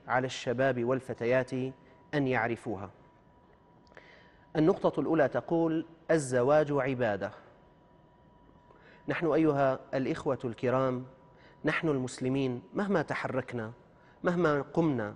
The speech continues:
مهما قعدنا، مهما ذهبنا، مهما رجعنا، إنما نذهب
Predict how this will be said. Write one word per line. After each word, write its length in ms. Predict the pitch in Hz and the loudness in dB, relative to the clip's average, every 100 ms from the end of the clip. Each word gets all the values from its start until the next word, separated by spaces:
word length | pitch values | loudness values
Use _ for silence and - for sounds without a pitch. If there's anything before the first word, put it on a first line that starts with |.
| - | -6
مهما 300 | 147 143 135 | -2 0 0
قعدنا، 600 | - 127 131 131 120 107 | 2 4 4 0 -4 -4
مهما 320 | 131 127 123 | -4 -2 -2
ذهبنا، 500 | 120 123 160 131 113 | -2 0 0 0 -2
مهما 280 | 139 139 131 | -2 -2 0
رجعنا، 540 | 123 139 131 139 143 143 - - - - - | 0 0 0 0 -2 -8 -20 -20 -20 -16 2
إنما 380 | 175 143 127 123 | 4 4 2 0
نذهب 640 | 139 123 135 131 139 143 | 0 0 0 0 0 -2